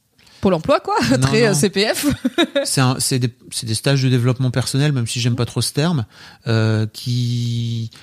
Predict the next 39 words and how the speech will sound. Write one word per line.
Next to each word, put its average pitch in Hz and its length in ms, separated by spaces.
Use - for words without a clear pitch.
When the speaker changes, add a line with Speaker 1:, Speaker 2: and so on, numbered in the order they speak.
Speaker 2:
qui 131 120
sont 139 160
très 175 200
tournés 156 340
vers, 135 280
euh, 117 220
l'action, 120 340
d'une 113 120
manière 110 220
générale. 104 520
Et, 117 260
euh, 104 500
et 113 180
en 117 140
gros, 165 560
j'ai 120 180
fait 123 120
un 120 80
stage 139 320
qui - 100
s'at-, 110 160
qui - 120
s'intitule - 500
Au-delà 120 220
de 113 80
la 104 100
peur, 170 340
j'ai 117 140
fait 120 120
un 117 60
stage 120 200
qui - 60
s'intitule 117 480
Au-delà 113 220
de 113 80
l'ego, 139 480
et 123 120
un 123 100
autre - 260